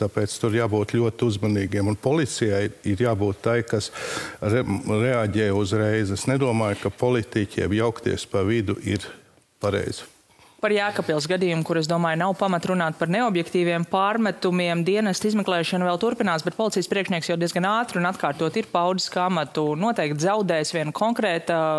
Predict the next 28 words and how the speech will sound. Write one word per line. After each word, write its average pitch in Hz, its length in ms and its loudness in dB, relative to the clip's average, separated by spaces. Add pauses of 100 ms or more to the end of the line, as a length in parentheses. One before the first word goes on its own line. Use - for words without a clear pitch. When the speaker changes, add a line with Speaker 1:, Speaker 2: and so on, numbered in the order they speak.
Speaker 2:
iecirkņa 170 480 -2
priekšnieks, 170 480 -2
kurš - 240 -4
nav 185 160 2 (400)
nodevis 185 400 0
šo 175 160 2
informāciju 165 800 0
par, 151 260 2
uh, 143 240 2
šo 143 240 -2
ilgstošo 175 640 0
sarežģīto 160 720 0
gadījumu 156 380 0
un 143 100 -4
problēmām 151 640 0
ar - 80 -12
to. 156 160 0 (480)
Tālāk, 247 480 0
attiecīgi, 147 400 -2
viņš 147 160 -4
pats - 240 -2
to 147 80 -2
esot 147 300 -6
uzzinājis 156 340 -2
tikai 151 300 -2
jau 139 100 -2
pēc - 400 -2
slepkavības. 180 720 0